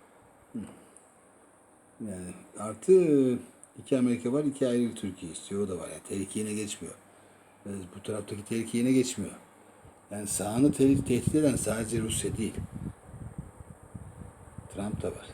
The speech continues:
<laughs> H D P tarafında. Anlıyor musun arkadaşım? Üf. Peyniri kestiler ya. İçeri zorlanıyor tabii. Akciğeri besler peynir.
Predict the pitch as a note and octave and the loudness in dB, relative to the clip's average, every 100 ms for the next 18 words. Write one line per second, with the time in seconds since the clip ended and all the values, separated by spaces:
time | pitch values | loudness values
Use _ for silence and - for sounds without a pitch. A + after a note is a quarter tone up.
0 | - - - - - - - - - F#2 | -12 -10 -10 -12 -16 -12 -12 -10 -8 -6
1 | F2 F2+ - - - - - - - - | -6 -8 -8 -8 -10 -12 -14 -18 -20 -20
2 | - - - - - G2 E3 C#3 - - | -16 -16 -16 -20 -12 -2 0 2 0 -4
3 | - - - - - - - - - - | -4 2 2 2 -6 -20 -20 -20 -20 -20
4 | - - - - - - - - - - | -20 -20 -20 -20 -20 -10 -8 -8 -14 -18
5 | - - - - - - - - - - | -20 -20 -20 -20 -20 -20 -20 -20 -20 -12
6 | G2 G2+ G#2 G#2 G2+ - A#2 A2+ - - | -6 -4 -4 -6 -6 -4 -4 -4 -6 -12
7 | - - - - - - - - _ - | -20 -20 -20 -20 -20 -20 -20 -20 _ -14
8 | F#2 F#2 F2+ F#2+ F#2 - - - - - | -6 -6 -4 -4 -2 -4 -6 -12 -14 -14
9 | - - - - - - - - - - | -16 -20 -20 -20 -20 -20 -20 -20 -20 -18
10 | - - - - - - - A2+ B2 B2+ | -16 -16 -20 -20 -18 -12 -4 0 4 4
11 | - B2+ F#2 G2 F2+ | 4 2 0 -6 -8